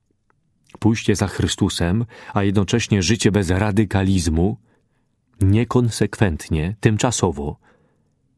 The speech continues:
jest samo oszukiwaniem się, a przy okazji także i innych.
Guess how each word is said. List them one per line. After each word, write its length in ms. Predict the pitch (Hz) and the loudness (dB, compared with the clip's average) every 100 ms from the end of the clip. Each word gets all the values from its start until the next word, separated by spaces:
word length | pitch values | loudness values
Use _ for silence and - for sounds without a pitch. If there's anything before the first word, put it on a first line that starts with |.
| _ _ _ _ - | _ _ _ _ -4
jest 260 | 90 - - | -4 -4 -12
samo 460 | - 92 95 107 | -4 0 2 0
oszukiwaniem 840 | - 113 - 104 117 123 101 71 65 | -2 -4 -2 -2 0 2 0 -2 -6
się, 300 | - - - _ _ _ _ _ _ _ _ _ _ _ - | -10 -12 -18 _ _ _ _ _ _ _ _ _ _ _ -10
a 120 | 80 | -10
przy 220 | - - 120 | -8 -4 -2
okazji 460 | 110 - 85 110 | -2 -4 -4 -4
także 300 | - 71 85 | -4 -4 -2
i 200 | 113 120 | 0 2
innych. 520 | 110 71 65 - - | 0 -2 -8 -16 -20